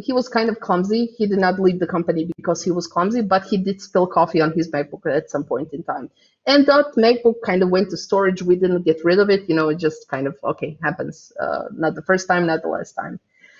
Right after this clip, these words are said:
And we started work again on that application. We added a feature. We were ready to publish. The client was happy and content. And at the time we got to the publishing, it wasn't really possible because the location of the key store that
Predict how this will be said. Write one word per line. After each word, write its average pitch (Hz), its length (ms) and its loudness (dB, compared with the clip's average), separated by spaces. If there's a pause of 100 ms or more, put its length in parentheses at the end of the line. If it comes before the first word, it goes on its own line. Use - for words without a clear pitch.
(340)
And 220 360 6 (520)
we 320 480 2
started 233 440 0
work 202 220 2
again 185 240 2
on 170 140 2
that 160 200 -4
application. 185 680 0
We 185 140 2
added 180 220 0
a - 20 -12
feature. 220 580 0
We 190 340 -2
were 175 200 2
ready 175 260 0
to 190 100 -10
publish. 208 440 0
The 214 60 -4
client 160 380 -6
was - 260 -10
happy 202 260 0
and 156 140 -2
content. 220 440 0 (540)
And 277 360 4 (240)
at 190 120 0
the 208 60 -6
time 269 320 2
we 240 180 2
got 220 420 0
to 196 120 2
the 196 120 -2
publishing, 262 600 -2 (280)
it 247 180 0 (280)
wasn't 240 360 2
really 220 300 4
possible 233 800 -4
because 208 600 0
the 180 80 2
location 240 640 0
of 208 160 0
the 196 80 -2
key 233 260 -6
store 196 380 2
that 170 180 0